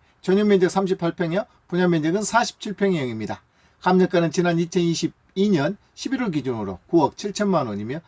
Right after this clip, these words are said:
이 차 낙찰되었으나 불허가 되어 재매-, 재매각되는 사건입니다. 근본 차수는 감정가 대비 칠십 프로 가격인 육억 칠천구백만 원을 최저가로 오는 이천이십오 년 유월 이십칠 일에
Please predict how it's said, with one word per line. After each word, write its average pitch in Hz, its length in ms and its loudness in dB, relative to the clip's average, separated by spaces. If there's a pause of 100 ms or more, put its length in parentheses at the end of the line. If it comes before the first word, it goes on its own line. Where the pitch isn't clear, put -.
(220)
이 170 80 -8
차 180 160 2
낙찰되었으나 143 720 -2
불허가 143 340 0
되어 135 220 2 (200)
재매-, 240 380 -2 (140)
재매각되는 214 600 -2
사건입니다. 117 680 -4 (360)
근본 160 280 0
차수는 151 400 -4 (260)
감정가 233 440 -2
대비 247 160 -4
칠십 254 280 -4
프로 233 180 -4
가격인 220 500 -2
육억 139 400 0
칠천구백만 180 720 0
원을 135 160 -2
최저가로 135 520 -6 (280)
오는 202 200 0
이천이십오 226 540 -4
년 156 220 -4
유월 160 200 4
이십칠 160 400 -4
일에 143 260 -2